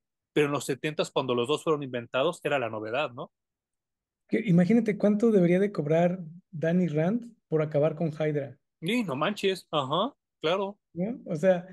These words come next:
Speaker 2: eh, cada superhéroe tiene que estar dentro de sus propios límites, yo creo,
Speaker 1: Ujú, ujú,
Speaker 2: ¿no?
Speaker 1: ujú.
Speaker 2: Porque si llevas a Luke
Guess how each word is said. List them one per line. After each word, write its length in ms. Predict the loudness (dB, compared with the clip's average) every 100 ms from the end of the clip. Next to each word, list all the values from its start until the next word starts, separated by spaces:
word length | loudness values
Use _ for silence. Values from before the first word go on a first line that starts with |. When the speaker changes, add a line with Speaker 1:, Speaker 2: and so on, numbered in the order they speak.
| -20 _ _ _
Speaker 2:
eh, 140 | -18 -18 -20 -20 _
cada 200 | 4 6
superhéroe 640 | 4 4 6 8 8 6 2 -2
tiene 200 | -2 -2
que 60 | -4
estar 220 | -2 0
dentro 400 | 2 0 0 0
de 160 | 0 -2
sus 380 | -4 -10 -10 -16 -2
propios 360 | -2 0 0
límites, 540 | 2 4 2 -2 -2 -2
yo 140 | -4
creo, 400 | -4 -4 -4 -6
Speaker 1:
Ujú, 160 | -12 -16 _
ujú, 280 | -10 -8 -8 -8 -12 _
Speaker 2:
¿no? 180 | -6 -4
Speaker 1:
ujú. 20 |
Speaker 2:
Porque 300 | -4 -2 -4
si 120 | -2 0
llevas 300 | 2 2 2
a 60 |
Luke 280 | 0 -2 -6